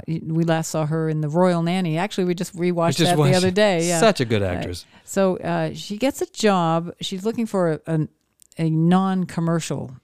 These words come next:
Speaker 1: job. So she gets a job, uh, flying the Sharps, who, uh, they're a wealthy family, uh, of four. From, uh, they, they wanna hire her to take her from L A to Switzerland.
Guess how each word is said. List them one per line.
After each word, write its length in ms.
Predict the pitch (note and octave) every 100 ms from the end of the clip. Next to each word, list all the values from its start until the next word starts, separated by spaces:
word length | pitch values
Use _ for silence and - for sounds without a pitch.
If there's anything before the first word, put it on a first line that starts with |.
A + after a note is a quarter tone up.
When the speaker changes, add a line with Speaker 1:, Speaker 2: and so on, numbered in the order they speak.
| F#3
Speaker 1:
job. 380 | D3+ A#2+ C#3+ D3
So 120 | E3
she 140 | - F#3
gets 240 | G#3 -
a 40 |
job, 400 | G3 F3+ E3+ E3 - - - -
uh, 140 | D#3+ D#3
flying 640 | - F3 E3+ E3+ E3 D#3 _ _ -
the 280 | E3 D#3 C#3+
Sharps, 680 | - A3 G#3+ - - - - _ _
who, 320 | F3 D#3+ D#3 D#3
uh, 220 | D3+ C#3
they're 260 | C#3+ D#3 C#3
a 60 |
wealthy 380 | C#3 F#3 G3+ F#3
family, 600 | - D#3+ D3+ C#3+ C#3 C3 _ _ _
uh, 280 | F3+ C#3 - - -
of 160 | C#3+
four. 520 | - - G3+ D#3+ D3 D3
From, 360 | - D3 C#3+ C3+
uh, 160 | C3+
they, 200 | C3+ D3+ -
they 180 | D#3+ D#3
wanna 220 | D#3 D3
hire 240 | D#3 D#3+ D3+
her 120 | D#3
to 60 | C#3+
take 340 | - E3 -
her 120 | D3
from 220 | - C#3 - _
L 160 | G#3+ A#3
A 280 | F#3+ F3+ F3 -
to 100 | F3
Switzerland. 540 | - D3+ - - B2